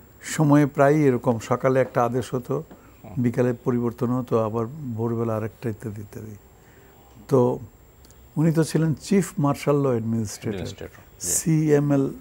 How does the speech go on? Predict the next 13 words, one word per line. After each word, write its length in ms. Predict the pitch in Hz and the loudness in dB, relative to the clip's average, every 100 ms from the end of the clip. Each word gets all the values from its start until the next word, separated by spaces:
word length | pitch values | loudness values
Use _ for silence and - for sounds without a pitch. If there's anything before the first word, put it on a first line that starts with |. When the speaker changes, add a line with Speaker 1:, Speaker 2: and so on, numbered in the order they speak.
| - - - | -18 -20 -20
Speaker 1:
সিএমএলএ। 1500 | - - 147 156 156 - - - - 156 143 139 185 143 120 98 - 92 - - | -12 -6 -2 -2 -2 -10 -20 -10 -2 2 4 2 0 -4 -4 -4 -12 -18 -18 -14
Speaker 2:
জি। 100 | 95 - - - - - - - - - - - - - - - - - - - - | -14 -14 -20 -20 -20 -20 -20 -20 -20 -20 -20 -20 -20 -20 -20 -20 -20 -20 -20 -8 0
Speaker 1:
তো 320 | 131 117 135 | 2 2 -4
Speaker 2:
জি। 1200 | 131 - - - - - - - 359 262 254 269 - | -10 -20 -20 -20 -20 -20 -20 -20 -16 -12 -8 -8 -2
Speaker 1:
তখন 280 | - 135 170 | 2 4 4
লোকে 520 | 156 147 151 156 131 147 - - - - - | 2 2 4 4 4 -2 -12 -20 -20 -20 -6
এই 280 | 165 151 147 | 2 4 4
যে 240 | 147 160 | 2 2
এই 200 | 208 226 | 2 -2
সমস্ত 360 | 139 156 147 139 | -4 -2 -2 -2
সিদ্ধান্ত 560 | 127 160 123 143 147 | -2 -2 0 0 0
পরিবর্তনের 680 | 165 - 143 135 131 - 139 | -2 -2 0 0 0 -2 -2
ব্যাপারটা, 600 | 127 123 117 104 - 120 | 0 -2 -2 -4 -4 -6